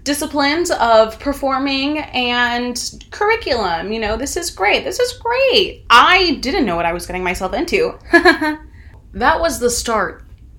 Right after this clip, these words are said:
of my journey with this online homeschool platform.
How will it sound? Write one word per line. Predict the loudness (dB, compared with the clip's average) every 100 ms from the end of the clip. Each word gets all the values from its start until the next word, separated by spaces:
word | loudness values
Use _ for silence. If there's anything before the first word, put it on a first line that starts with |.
| -8
of | -6 -2
my | 2 2 2 0 -2 -4 -6 -10 -16
journey | -10 -4 -2 -2 -4 -8 -16 -16
with | -8 -6 -4
this | -4 -4
online | -2 -2 -2 -4 -4
homeschool | -6 -8 -6 -6
platform. | -4 -4 -4 -8 -8 -10